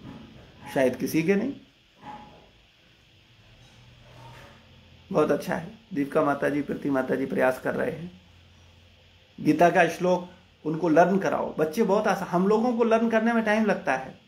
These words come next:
बच्चे फटाफट करते हैं। आपको अगली बार से मैंने, हमारे जो बच्चे हैं ना, कृष्णा, वृंदा और राधिका, अगली बार आपको वो भजन सुनाएंगे keyboard पे।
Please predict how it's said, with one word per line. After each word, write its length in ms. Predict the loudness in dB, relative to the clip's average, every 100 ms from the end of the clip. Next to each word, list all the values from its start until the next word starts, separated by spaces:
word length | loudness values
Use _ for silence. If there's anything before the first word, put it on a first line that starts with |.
| _ _ _ _ _ _ _
बच्चे 280 | -2 2 2
फटाफट 380 | 2 0 -2 -2
करते 240 | -4 -4
हैं। 180 | -12 -14 -20 _ _ _ _ _ _ _ _ _ _ _ _ -20 -20 0
आपको 240 | 0 4
अगली 260 | 4 4 4
बार 180 | 4 2
से 120 | 0
मैंने, 460 | 0 0 0 -4 -10
हमारे 300 | -2 2 2
जो 100 | 2
बच्चे 300 | 0 0 0
हैं 80 | 0
ना, 160 | -2 -6 -12 _ _ _ _ _ -6
कृष्णा, 340 | -4 0 2
वृंदा 440 | 2 2 4 4 6
और 120 | 4
राधिका, 580 | 2 0 0 -2 -4 -12 -20 _ _ _ _ _ _ _ _
अगली 240 | -4 4 6
बार 200 | 8 6
आपको 340 | 6 4 0
वो 380 | 0 -2 -2 -8 -20 -4
भजन 260 | 0 2 0
सुनाएंगे 520 | 0 2 2 0 -4 -8 -20 _ _ _ _ _
keyboard 320 | -2 0 0
पे। 140 | -2